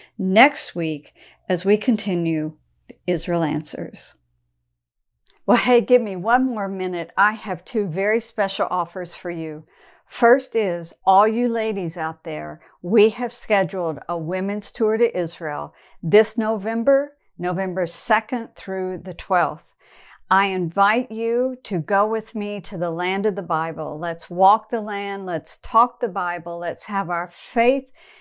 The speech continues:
restored and ignited and strengthened for the days in which we live. To sign up, I want you to go down below into do-, today's show notes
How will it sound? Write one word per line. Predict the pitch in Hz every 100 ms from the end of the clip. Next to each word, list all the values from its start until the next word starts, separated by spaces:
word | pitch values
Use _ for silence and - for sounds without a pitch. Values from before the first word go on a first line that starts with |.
| _ -
restored | 196 - - 233 233 233 240 214
and | 175 170
ignited | 165 202 208 208 202 190 185 165 -
and | 180 170
strengthened | - - 196 170 - 175 165
for | 190
the | 170
days | 160 175 175 175
in | 165
which | 165 165 -
we | 175 170
live. | 160 101 98 _ _ - - _ -
To | 190
sign | - 226 233 285
up, | 233 233 -
I | 185
want | 190 202 -
you | 190
to |
go | 180 190
down | 170 196 214 233
below | 220 202
into | 196 208
do-, | 170 175 180 -
today's | - 202 185 175
show | - 226 226
notes | 247 262 285 277